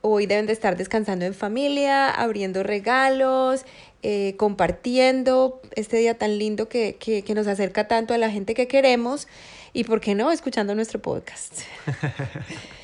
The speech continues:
Bueno, queríamos hacer, em, este, este, este tema súper importante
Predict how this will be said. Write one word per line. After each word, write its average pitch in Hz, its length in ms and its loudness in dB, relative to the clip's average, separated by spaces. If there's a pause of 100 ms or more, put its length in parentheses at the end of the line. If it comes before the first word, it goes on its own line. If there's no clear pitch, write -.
(220)
Bueno, 247 400 4 (100)
queríamos 302 420 4
hacer, 247 800 4
em, 262 480 4 (220)
este, 262 680 4
este, - 300 -2
este 330 140 -4
tema 330 220 4
súper 339 280 0
importante 226 880 2